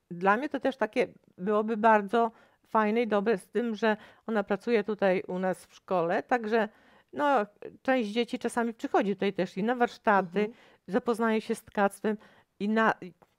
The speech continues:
Speaker 1: gdzie ja na przykład mówię, że na t-, krośnie się tka, a nie szyje. Jak
Speaker 2: Mhm.
Speaker 1: się na tym szyje, bo dzieci, no,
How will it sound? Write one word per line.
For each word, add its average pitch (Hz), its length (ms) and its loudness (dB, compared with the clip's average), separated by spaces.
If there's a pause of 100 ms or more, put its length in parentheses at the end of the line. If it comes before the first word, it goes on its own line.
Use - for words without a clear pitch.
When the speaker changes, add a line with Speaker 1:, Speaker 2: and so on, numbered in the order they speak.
(200)
Speaker 1:
gdzie 190 360 -2
ja 233 160 6
na 226 140 0
przykład 220 380 -2
mówię, 226 420 2 (340)
że - 260 0
na 180 220 0
t-, - 200 -18
krośnie 233 360 -2
się 208 120 0
tka, - 360 2 (100)
a 160 80 0
nie 226 200 2
szyje. - 460 -6 (300)
Jak 180 100 0 (100)
Speaker 2:
Mhm. 165 100 -4
Speaker 1:
się 247 100 2
na 214 140 4
tym 226 180 -2
szyje, 240 220 -2
bo 247 100 2
dzieci, 269 340 -4 (140)
no, - 60 -2